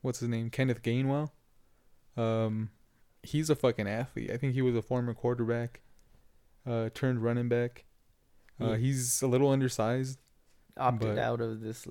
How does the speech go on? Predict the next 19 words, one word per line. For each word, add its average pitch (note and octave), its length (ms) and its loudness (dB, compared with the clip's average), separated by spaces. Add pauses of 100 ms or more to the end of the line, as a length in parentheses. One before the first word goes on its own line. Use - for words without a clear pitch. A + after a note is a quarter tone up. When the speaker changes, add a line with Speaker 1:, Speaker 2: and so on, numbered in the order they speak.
Speaker 2:
uh, A2+ 260 -2
last A2+ 360 -4
season, A2+ 340 -6
so A#2+ 160 -4
we A#2 60 0
didn't A#2+ 160 -2
get A2+ 80 0
to A2+ 80 -4
see A#2+ 340 -2
any A#2 300 -4
twenty A#2+ 320 -2
twenty A2+ 420 -4 (540)
highlights A2+ 480 0
on A2+ 140 0
him. A#2 140 -2
But G2+ 280 -4
Speaker 1:
Yeah. - 520 -20
Speaker 2:
twenty D3+ 280 2
nineteen, B2+ 640 0